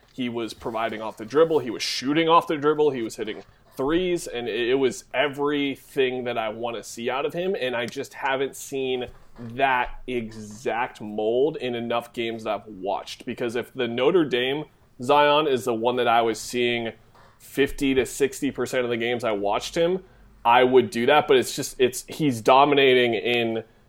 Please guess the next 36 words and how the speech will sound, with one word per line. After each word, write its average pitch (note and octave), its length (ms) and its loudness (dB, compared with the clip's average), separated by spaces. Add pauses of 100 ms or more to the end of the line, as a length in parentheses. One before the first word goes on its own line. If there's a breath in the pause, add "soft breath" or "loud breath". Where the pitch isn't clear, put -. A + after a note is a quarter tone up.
(120)
the B2 200 4
way A#2+ 280 6
that A#2 160 -2
he A2+ 140 -2
should D#3+ 400 4
be B2+ 140 4
dominating, A2+ 600 4
but A#2+ 120 -2
there's A#2+ 180 2
just - 220 -2
another A#2 580 2
level, A2+ 360 8
which C#3 180 8
is A2 100 4
where A2+ 140 6
you're C3 320 10
at, A#2 200 6
Max, A2 300 0
which A#2 180 -2
I'm A#2 160 6
not A2+ 200 6
at A#2 180 10
yet, A#2 240 4
but A2+ 160 2
we A#2 140 0
saw G#3+ 340 12
it F#3+ 80 12
in D#3 100 12
at C#3+ 100 10
least C#3 200 6
a A2+ 60 2
game. G#2+ 480 2
So A#2 160 2
maybe D#3+ 320 10
I'm C#3 180 10
wrong. B2 520 6